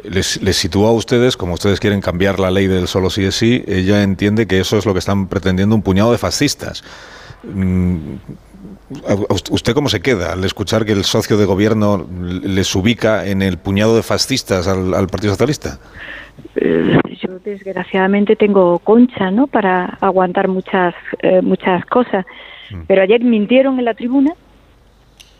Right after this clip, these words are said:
Speaker 2: mintieron en la tribuna porque la modificación no toca para nada el avance que supone juridificar el consentimiento, pero además hicieron una intervención pornográfica. Esa intervención no ayuda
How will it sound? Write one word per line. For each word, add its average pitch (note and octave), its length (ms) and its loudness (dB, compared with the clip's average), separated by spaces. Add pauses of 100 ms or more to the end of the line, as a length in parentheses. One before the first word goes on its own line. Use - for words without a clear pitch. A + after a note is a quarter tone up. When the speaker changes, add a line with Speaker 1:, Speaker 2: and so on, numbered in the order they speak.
(200)
Speaker 2:
mintieron A3+ 600 4
en G3+ 60 0
la F#3+ 100 0
tribuna A3+ 400 4
porque A#3 260 0
la F#3 80 4
modificación F#3 800 0
no F3+ 80 4
toca G#3+ 260 2
para F3+ 220 0
nada F#3 320 2
el F3 80 4
avance G#3 480 0
que - 100 -10
supone F#3+ 460 0
juridificar G3 680 2
el F#3+ 140 2
consentimiento, F#3+ 880 2 (600)
pero A3 160 4
además A3+ 240 0
hicieron B3+ 440 4
una A#3+ 140 4
intervención G#3 640 0
pornográfica. E3+ 1000 -4 (2000)
Esa B3 260 0
intervención G#3+ 920 2
no G3 160 2
ayuda G3 500 2